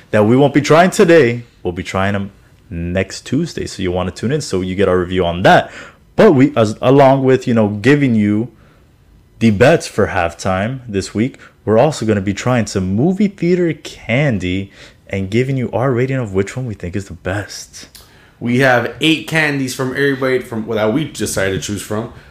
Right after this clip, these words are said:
Speaker 2: Uh, we have, uh, Trolley Worms, Skittles, M and M Peanuts, Reese's Pieces, Brunch Crunch, Milk Duds, Snow Caps, and everybody's favorite, Raisinets.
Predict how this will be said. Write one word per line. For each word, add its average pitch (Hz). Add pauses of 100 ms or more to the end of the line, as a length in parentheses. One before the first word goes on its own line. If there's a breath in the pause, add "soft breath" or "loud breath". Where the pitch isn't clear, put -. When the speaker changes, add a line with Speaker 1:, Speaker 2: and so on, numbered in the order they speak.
(100)
Speaker 2:
Uh, 110
we 123
have, 110
uh, 98 (360)
Trolley 139
Worms, 139 (140 soft breath)
Skittles, 131 (240 loud breath)
M 139
and 131
M 135
Peanuts, 113 (180 loud breath)
Reese's 170
Pieces, 117 (320 loud breath)
Brunch 156
Crunch, 151 (100)
Milk 151
Duds, 120 (120)
Snow 170
Caps, 175
and 180
everybody's 143
favorite, 160
Raisinets. 110